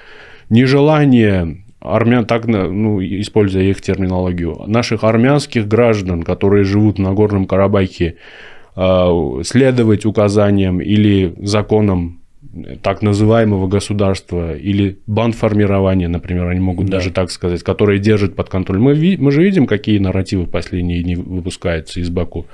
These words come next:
Speaker 1: что вот Рубен Вартанян приехал,
Speaker 2: И все
Speaker 1: а,
Speaker 2: испортил.
Speaker 1: и все испортил, и что он, э, чу-, чуть ли не насильно там держит население, что дорога открыта, люди могут ехать, и это Рубен Вартанян и его команда не разрешают,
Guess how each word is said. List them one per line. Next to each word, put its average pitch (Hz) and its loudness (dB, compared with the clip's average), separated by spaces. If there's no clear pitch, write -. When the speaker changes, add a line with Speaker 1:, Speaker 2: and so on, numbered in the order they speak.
Speaker 1:
что 107 2
вот 147 2
Рубен 104 2
Вартанян 98 0
приехал, 156 0
Speaker 2:
И 104 -4
все 104 0
Speaker 1:
а, 110 4
Speaker 2:
испортил. 98 -4
Speaker 1:
и 110 -2
все 139 2
испортил, 170 2
и 117 -2
что 120 2
он, 117 2
э, 107 -4
чу-, - 0
чуть 120 -2
ли 117 4
не 113 6
насильно 165 4
там 160 2
держит 143 2
население, 131 4
что 117 -2
дорога 107 2
открыта, 156 0
люди 117 2
могут 101 0
ехать, 156 2
и 113 4
это 98 0
Рубен 113 4
Вартанян 110 2
и 101 4
его 101 2
команда 151 2
не 143 4
разрешают, 123 2